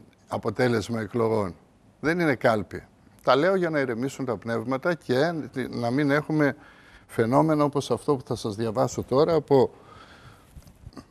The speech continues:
μάλλον ψηφοφόρος της Χρυσής Αυγής είναι, γιατί το υπογράφει κιόλας ο άνθρωπος, είναι αρχιτέκτονας. Κύριε Τριανταφυλόπουλε, στην εκπομπή σου,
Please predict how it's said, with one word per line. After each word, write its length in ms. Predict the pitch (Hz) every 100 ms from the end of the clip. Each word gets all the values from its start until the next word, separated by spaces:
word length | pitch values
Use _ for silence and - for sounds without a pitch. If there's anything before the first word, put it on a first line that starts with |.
| -
μάλλον 400 | 156 151 123 104
ψηφοφόρος 800 | - 104 117 113 117 107 98
της 280 | - 101 -
Χρυσής 400 | - 107 113 117
Αυγής 320 | 117 110 127 -
είναι, 140 | 143
γιατί 240 | 139 131
το 100 | 123
υπογράφει 480 | 131 120 139 156 113
κιόλας 320 | - 101 95
ο 60 | 117
άνθρωπος, 380 | 117 123 123 -
είναι 100 | 131
αρχιτέκτονας. 840 | 117 - 143 117 104 123 160 - - _ - - - - - -
Κύριε 220 | 170 160
Τριανταφυλόπουλε, 800 | 139 127 107 123 165 165 175 175 - - - - - - - _
στην 220 | - 131
εκπομπή 420 | 123 113 110 113 151
σου, 320 | - 175